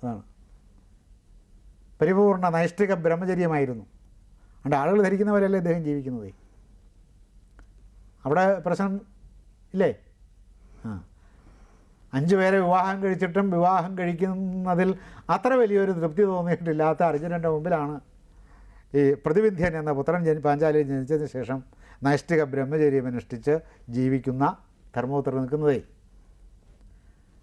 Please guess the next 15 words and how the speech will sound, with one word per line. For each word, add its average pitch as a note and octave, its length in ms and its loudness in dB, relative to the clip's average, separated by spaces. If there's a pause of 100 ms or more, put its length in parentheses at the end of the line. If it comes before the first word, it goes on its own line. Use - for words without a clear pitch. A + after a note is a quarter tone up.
(120)
അപ്പോൾ C#3+ 160 0
അതൊക്കെ D#3+ 280 0
കാണുമ്പോൾ F#3 300 0
ഇദ്ദേഹത്തിൻ്റെ F#3 360 0
അടുത്തേക്ക് F#3+ 360 0
ചെല്ലാനൊരു F#3 380 0
ചളിപ്പുണ്ടാകും. E3 520 0 (460)
അവർക്കൊന്നും F3 500 0
നടപ്പിലാക്കാൻ F3+ 480 0 (100)
പറ്റാത്തൊരു F3+ 520 0
കാര്യം E3 300 2 (400)
വളരെ E3+ 360 2 (640)
അയത്ന F3+ 300 0 (120)
ലളിതമായിട്ട് F3+ 640 2 (340)
അനായാസമായിട്ട് F3+ 840 2